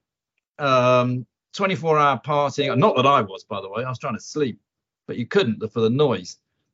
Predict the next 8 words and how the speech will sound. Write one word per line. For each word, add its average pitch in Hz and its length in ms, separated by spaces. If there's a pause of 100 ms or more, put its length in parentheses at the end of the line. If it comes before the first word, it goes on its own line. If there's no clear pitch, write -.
(120)
Um, 151 240
but 156 160
basically, 196 300
it 147 80
was 147 120
all, 147 480
all 131 540 (560)
tech - 480